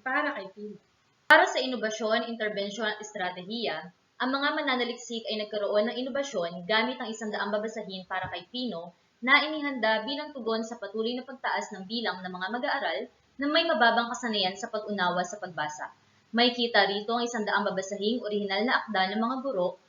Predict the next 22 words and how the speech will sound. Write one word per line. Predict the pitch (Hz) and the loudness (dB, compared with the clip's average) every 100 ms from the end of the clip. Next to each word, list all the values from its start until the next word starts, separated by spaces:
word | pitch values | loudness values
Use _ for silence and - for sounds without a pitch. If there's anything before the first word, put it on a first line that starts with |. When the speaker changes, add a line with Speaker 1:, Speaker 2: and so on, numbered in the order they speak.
| _ 240 | _ 0
Speaker 2:
mula | 262 269 | 6 6
sa | 277 302 | 6 2
Kagawaran | 247 233 233 233 220 | 2 4 4 4 2
ng | 208 214 | 0 -4
Pilipino | 196 247 262 208 185 | -6 -4 -2 0 0
ng | 208 226 | -2 -2
Rosario | 233 220 214 214 | 0 2 2 2
National | 202 190 208 175 175 | 0 -2 -4 -6 -4
High | 180 | -4
School. | - - 135 - _ _ - | -6 -12 -14 -14 _ _ -14
Isinaayos | 226 262 247 247 269 294 311 | -2 2 6 8 8 4 2
at | - | 0
inihanda | 240 233 208 202 214 | 0 0 0 2 2
ang | 214 | 2
mga | 202 226 | 0 -2
akda | - 175 160 - 240 | 0 0 0 2 2
ayon | 269 285 | 2 -2
sa | 285 | 0
antas | 226 214 208 208 | 0 -2 -4 -4
ng | 196 | -6
mga | 190 185 | -6 -6
mag-aaral. | 175 165 170 151 | -6 -6 -4 -4